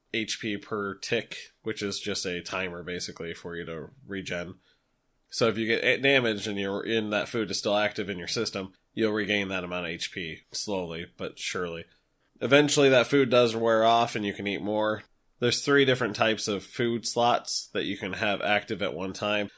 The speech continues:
So I usually eat, uh, meat and then a mushroom and a berry. And it usually gives me somewhere around seventy to eighty H P, which is pretty survivable early on in the game. But that is how the H P and survival aspect works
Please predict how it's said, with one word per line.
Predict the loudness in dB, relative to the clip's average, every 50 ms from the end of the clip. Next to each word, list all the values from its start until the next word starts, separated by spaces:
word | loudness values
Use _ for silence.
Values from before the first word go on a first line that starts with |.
| _ _ _
So | -2 2 4
I | 4
usually | 4 4 2 2 0 0 0 0
eat, | 0 0 -2 -4 _ _ _ _ -6
uh, | -4 -4 -2 -2 -4
meat | -2 -2 -2 -2 -4 -4 -6 -6 -6
and | -6 -6 -6
then | -4 -4 -4 -4 -6 -8 -10 -12 -14 -20 _ _ _ -14
a | -8 -4
mushroom | -2 -2 0 0 -2 -2 -2 0 0 0 -2 -2 -4
and | -4 -4 -4 -4 -6 -6 -10 -12 -16 -14 -14
a | -12 -6
berry. | -2 -2 0 0 0 -2 -2 -4 -6 -10 _ _ _ _ _ -8
And | -4 -2 0
it | 2
usually | 2 2 4 4 4 6
gives | 6 6 4 4
me | 0 0
somewhere | 0 0 2 2
around | 2 2 2 0 0
seventy | -2 -2 -2 -2 -2 -2 -2
to | 0
eighty | -2 -2 -2 -2 -2 -2 -2
H | -4 -6 -8 -6
P, | -4 -4 -4
which | -4 -6 -6 -6
is | -8 -6 -6 -8 -8 _ _
pretty | -2 0 0 0
survivable | 0 0 0 0 0 0 -2 -2 -4 -6 -4 -4 -4
early | -4 -4 -4 -4 -4 -4
on | -4 -6 -6 -8
in | -10
the | -10 -10
game. | -10 -10 -10 -10 -12 -14 -16 _ _ _ _ _ _ _ _ _ _ _ _ 2
But | 2 6
that | 6 6 6 8
is | 6 6
how | 6 6 4
the | 4
H | 4 2 2 0 -2 -4
P | -2 0 0 2
and | 0 0 0 -2
survival | -4 -4 -2 0 2 2 2 2 0 0
aspect | 0 -2 -2 -2 -4 -4 -6 -6 -6
works | -6 -6 -4 -4 -4 -6 -6 -6 -6